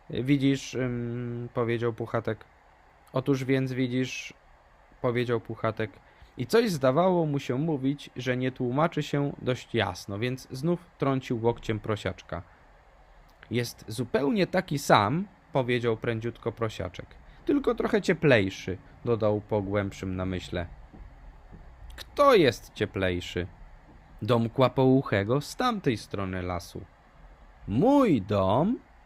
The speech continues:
Moja chatka?", spytał Kłapouchy. "Moja chatka była tutaj".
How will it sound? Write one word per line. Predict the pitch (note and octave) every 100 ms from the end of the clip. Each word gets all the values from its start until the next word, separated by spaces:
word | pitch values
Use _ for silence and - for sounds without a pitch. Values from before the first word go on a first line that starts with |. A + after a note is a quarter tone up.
| - -
Moja | G2 G2+ D#3+ B3+ A#3+ D#3 G2
chatka?", | - - F#2+ - - F#3 A#3 C#4+
spytał | - - C3 A#2 G#2
Kłapouchy. | A2+ G#2 G#2 G2 F#2+ - F#2+ - - _ - _ _
"Moja | F#2 B2 F3+ G#3+
chatka | G3+ E3 C#3 - - F3
była | D3+ F3+ G#3
tutaj". | G#3+ D#4+ C#4+ - F#2+ -